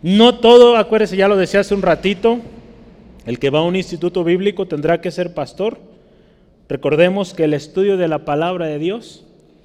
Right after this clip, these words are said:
es útil en todas las áreas de nuestras vidas.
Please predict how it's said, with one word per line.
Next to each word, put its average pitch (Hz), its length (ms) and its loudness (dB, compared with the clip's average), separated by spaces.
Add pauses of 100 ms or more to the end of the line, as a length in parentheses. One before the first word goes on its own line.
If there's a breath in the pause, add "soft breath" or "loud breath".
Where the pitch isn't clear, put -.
(320 soft breath)
es - 260 -10
útil 127 600 -8 (340 loud breath)
en 117 240 -12
todas 170 320 -8
las 151 220 -12
áreas 127 300 -8
de 110 80 -12
nuestras 104 400 -18
vidas. 104 440 -18